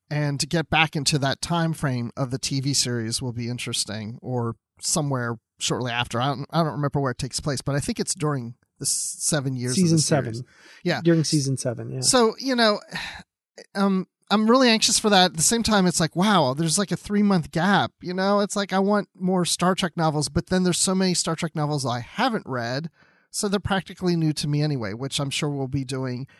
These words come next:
Speaker 1: as we go through our book club episodes.
Speaker 2: Mm-hmm. Absolutely. Well, July sixth sees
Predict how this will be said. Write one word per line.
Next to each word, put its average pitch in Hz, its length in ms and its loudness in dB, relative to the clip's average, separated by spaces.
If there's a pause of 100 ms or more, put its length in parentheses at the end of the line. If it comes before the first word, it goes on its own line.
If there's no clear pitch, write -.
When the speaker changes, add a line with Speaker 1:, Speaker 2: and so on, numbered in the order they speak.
(180)
Speaker 1:
as 147 260 -2
we 147 60 -2
go 139 220 0
through 131 340 -2
our 131 140 0
book - 240 -2
club 117 300 -4
episodes. - 680 -10 (420)
Speaker 2:
Mm-hmm. 151 420 2 (220)
Absolutely. 135 800 -6 (480)
Well, 202 120 6
July 202 340 4
sixth - 580 2
sees 185 440 4